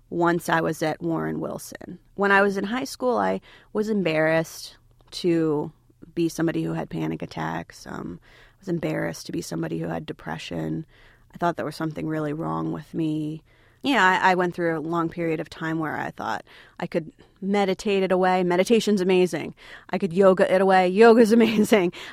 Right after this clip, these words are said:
I could, you know, I just had kinda, like, hippie in-, inclinations, so maybe I could just grow an herb garden and just sort of, like, you know, eat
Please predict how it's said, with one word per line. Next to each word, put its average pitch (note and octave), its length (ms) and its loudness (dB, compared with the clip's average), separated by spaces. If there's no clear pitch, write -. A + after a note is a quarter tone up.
I G3 140 6
could, F#3+ 360 4
you A3 100 2
know, G3 60 6
I G3 80 8
just G#3 100 -4
had F#3+ 180 4
kinda, F3+ 200 2
like, E3 160 0
hippie F#3 540 0
in-, - 220 0
inclinations, F#3 640 0
so F3+ 80 -6
maybe F#3 240 2
I G3+ 80 2
could G#3+ 120 -4
just - 440 -6
grow A3+ 320 4
an B3 80 2
herb C#4+ 280 0
garden E3+ 460 4
and F#3 220 2
just G3+ 280 -4
sort A3 220 0
of, G#3+ 80 -4
like, A#3 360 0
you C4+ 100 -2
know, A3 380 2
eat A#3 220 -2